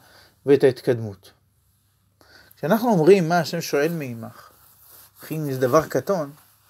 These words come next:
אז ראיתי במאמר בשם אחיו של הרב חנן פורת, צביקי פורת, שהוא אומר, "תתבונן במילים כי אם." כי אם, אם תתבונן בכמה פסוקים שיש בהם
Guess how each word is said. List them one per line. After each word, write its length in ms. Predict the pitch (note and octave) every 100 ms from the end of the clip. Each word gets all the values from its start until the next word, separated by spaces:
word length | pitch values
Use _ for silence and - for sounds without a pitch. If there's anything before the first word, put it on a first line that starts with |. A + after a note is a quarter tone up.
| _ _ _ -
אז 80 | A#2
ראיתי 260 | F3 F3+
במאמר 640 | D#3 C3+ B2+ C3+ F3 E3+
בשם 360 | C#3 B2+ - C#3+
אחיו 360 | C#3 - G3+ E3
של 180 | C#3+
הרב 200 | C3 C3
חנן 260 | B2 B2+ C3
פורת, 420 | - C3 D3 B2+ - _ _ _ -
צביקי 360 | - F3+ F#3 D#3
פורת, 380 | - B2 D#3 E3+ - _ _ _ _
שהוא 260 | - D#3+ G#3
אומר, 240 | G3+ A3
"תתבונן 520 | G3 D3+ C3+ C#3+ G#3+ F#3
במילים 380 | D3 D3 F3+
כי 180 | F3 -
אם." 260 | F3 F3+ D3 A2 G2+ G#2+ _ -
כי 60 |
אם, 400 | - G#3 F3 C3+ C#3 _ -
אם 100 | C#3+
תתבונן 480 | C3 B2+ B2 C#3 F3
בכמה 300 | C3+ - D3
פסוקים 460 | C#3 - C3+ F#3 D#3+
שיש 360 | - C3+ G3
בהם 260 | F3 F3 D3